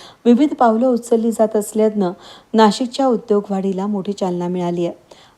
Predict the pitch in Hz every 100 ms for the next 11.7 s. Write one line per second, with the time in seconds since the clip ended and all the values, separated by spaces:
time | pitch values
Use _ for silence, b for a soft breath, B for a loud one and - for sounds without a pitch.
0 | - 202 196 190 208 190 185 180 175 190
1 | 196 180 180 180 185 185 202 196 185 185
2 | 185 196 - 202 B B B _ 190 190
3 | 196 185 180 190 185 - 196 196 185 190
4 | 190 190 190 196 196 190 - - 214 277
5 | 233 240 - 254 - 202 202 208 202 190
6 | 214 226 185 165 B B B 233 214 202
7 | - 226 240 226 - - - 196 - 208
8 | 190 180 202 190 180 180 175 175 175 -
9 | B B B B B 202 202 208 208 208
10 | 185 202 196 190 214 - 185 190 185 208
11 | 190 190 220 220 214 208